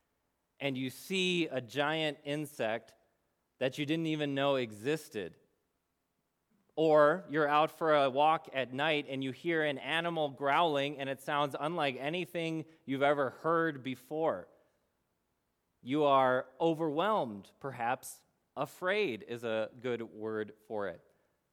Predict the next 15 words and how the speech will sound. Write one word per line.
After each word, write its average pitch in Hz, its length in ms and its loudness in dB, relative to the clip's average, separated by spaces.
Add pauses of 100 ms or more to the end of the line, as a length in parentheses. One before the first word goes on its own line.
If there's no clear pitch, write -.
(280)
The 143 100 -6
same 254 380 -2
thing 233 340 -4
is 165 180 -4
happening 143 680 -6
at 143 160 -2
its 139 180 -8
core. 220 480 2
You 131 160 -4
are 147 140 4
being 202 480 -4 (300)
overwhelmed 175 1120 2
by 135 240 0
new 208 560 0 (120)
information, 160 1080 -6